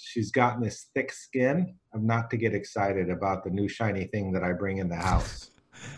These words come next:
Speaker 1: Right?
Speaker 2: Yeah.
Speaker 1: "This is the thing, Schatz, I promise." You know, in Germany, we call 'em Schatzi. That's the same as saying sweetheart,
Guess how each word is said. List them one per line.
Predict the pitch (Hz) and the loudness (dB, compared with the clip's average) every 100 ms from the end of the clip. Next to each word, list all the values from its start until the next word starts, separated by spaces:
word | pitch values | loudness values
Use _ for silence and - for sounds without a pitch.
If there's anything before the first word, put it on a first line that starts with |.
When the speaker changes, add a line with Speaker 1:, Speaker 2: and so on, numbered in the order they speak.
| - _ - | -18 _ -6
Speaker 1:
Right? | 104 110 113 - - | 0 2 2 -2 0
Speaker 2:
Yeah. | 113 101 | 2 2
Speaker 1:
"This | 107 135 147 | 6 8 8
is | 156 117 | 4 0
the | 139 | 2
thing, | 127 135 127 117 | 4 6 6 6
Schatz, | 123 110 110 113 | 6 6 6 4
I | 107 | 2
promise." | 131 127 117 107 92 - | 4 6 6 4 2 0
You | 104 | 0
know, | 101 101 | 2 2
in | 101 | 2
Germany, | 117 117 110 101 | 4 6 6 4
we | 98 | 2
call | - 107 | 4 2
'em | 98 | 2
Schatzi. | 92 - 110 107 104 92 | 0 4 4 4 0 0
That's | 95 - | -2 -4
the | |
same | 104 110 101 | -6 -2 -2
as | 95 | -2
saying | 101 95 | -2 -4
sweetheart, | 90 - 101 95 85 85 | -4 -2 -2 -2 -6 -8